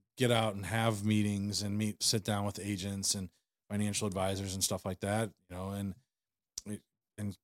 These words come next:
she's finally able to do that, where with where she was at before, I mean, she was having to originate and chase conditions and all that. Like, no, no, no. Like,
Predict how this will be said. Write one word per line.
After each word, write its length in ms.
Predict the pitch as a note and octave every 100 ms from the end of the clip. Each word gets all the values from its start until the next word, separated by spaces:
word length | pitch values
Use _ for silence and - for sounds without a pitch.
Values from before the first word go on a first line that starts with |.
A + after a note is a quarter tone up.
| -
she's 360 | - - G2
finally 520 | - G2+ G2+ G2+ G2 G2
able 200 | F#2+ F#2
to 60 |
do 240 | D#2 G2+ B2
that, 240 | G#2 G2
where 260 | F#2 G2 G2
with 240 | G2 F#2
where 120 | G2 F2+
she 140 | -
was 120 | F#2
at 140 | G2 -
before, 520 | - _ B2+ C3 G#2+
I 20 |
mean, 280 | F#2+ F#2+ F#2 _ _ _ _
she 160 | -
was 140 | A2 G#2+
having 240 | G#2+ F#2+ F2+
to 100 | D#2
originate 720 | F#2 A2+ F#2+ F2 D#2+ D#2 D2 C#2+
and 560 | E2+ F2 E2+ E2 E2 - _ _ _ -
chase 440 | - A#2 A2 -
conditions 920 | - G2 G2 A2 - G2+ F#2 F2+ E2+
and 80 | F#2
all 120 | F#2
that. 240 | G#2 A#2 F2+
Like, 220 | F2+ E2+ _ _ _ _ -
no, 80 | A2+
no, 80 |
no. 280 | A2+ A#2 E2+ D2+ -
Like, 380 | G2 F#2+ -